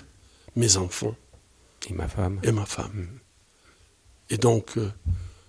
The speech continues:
Speaker 1: j'appelle le secrétaire général des Nations Unies, j'appelle sa représentante spéciale pour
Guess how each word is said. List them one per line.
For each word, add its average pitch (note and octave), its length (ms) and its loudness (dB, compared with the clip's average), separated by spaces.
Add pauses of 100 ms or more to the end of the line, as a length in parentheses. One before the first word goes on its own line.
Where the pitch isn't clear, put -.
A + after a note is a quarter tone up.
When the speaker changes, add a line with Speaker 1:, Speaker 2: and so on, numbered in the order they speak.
(140)
Speaker 1:
j'appelle A2+ 520 6
le G#2+ 80 4
secrétaire G#2 560 0
général G2+ 580 -4 (640)
des - 100 -8
Nations G2+ 380 -2
Unies, G#2 340 0
j'appelle G2+ 560 2 (640)
sa G2+ 220 2
représentante A2 960 0
spéciale A2 840 4 (640)
pour A2+ 640 2